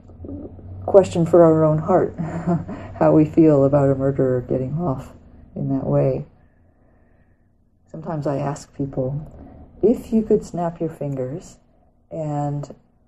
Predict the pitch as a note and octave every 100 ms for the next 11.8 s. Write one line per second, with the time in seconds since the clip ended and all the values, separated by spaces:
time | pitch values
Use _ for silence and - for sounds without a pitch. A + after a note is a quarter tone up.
0 | - E3 E3+ E3+ D#3+ D#3 - D3 C#3+ C#3
1 | - - F#3+ G#3 F#3+ E3 D#3 D3 C3+ B2+
2 | C3 C#3+ C3 C3 C3 - - - - -
3 | - D3 E3 D#3+ D3+ - C#3 - - D#3
4 | D3 D3+ D3+ C#3+ C#3 C#3 C3+ C3 C3 C3
5 | B2+ B2+ B2 - - - D3+ D3+ G#3+ A3+
6 | - D#3 D#3+ D3 - D3+ D3 D3 D3+ C#3+
7 | D3+ D3 - _ D3 C3+ C#3+ - _ _
8 | _ _ _ _ _ D3 C#3+ D3 C3+ C3+
9 | D3 C#3 B2+ - _ _ _ _ _ _
10 | _ _ _ _ _ _ _ _ _ _
11 | _ D#3 F3+ E3 G3+ G#3 - -